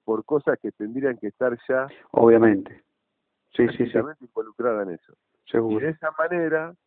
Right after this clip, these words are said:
Speaker 1: de esa manera poder, eh, ser dinámico en la medicina y también que los valores sean acorde al valor que tiene que percibir un médico, tanto en lo ético como en la, en, en la especialización.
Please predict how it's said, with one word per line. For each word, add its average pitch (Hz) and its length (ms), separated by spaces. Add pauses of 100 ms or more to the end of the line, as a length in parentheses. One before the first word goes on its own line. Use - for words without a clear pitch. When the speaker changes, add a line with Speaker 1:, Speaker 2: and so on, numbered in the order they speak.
(600)
Speaker 1:
de 127 120
esa 143 180
manera 156 400
poder, 147 640 (460)
eh, 98 380
ser 151 180
dinámico 135 600
en 101 60
la 95 100
medicina 131 640
y 120 120
también 170 540 (400)
que 117 100
los 123 160
valores 139 540
sean 170 200
acorde 170 440
al 113 120
valor 135 460 (280)
que 104 120
tiene 135 200
que 117 120
percibir 110 500
un 127 100
médico, 127 340
tanto 131 420
en 117 120
lo 127 140
ético 180 560 (300)
como 107 280
en 107 80
la, 110 160
en, 107 220
en 98 200
la 101 60
especialización. 98 1040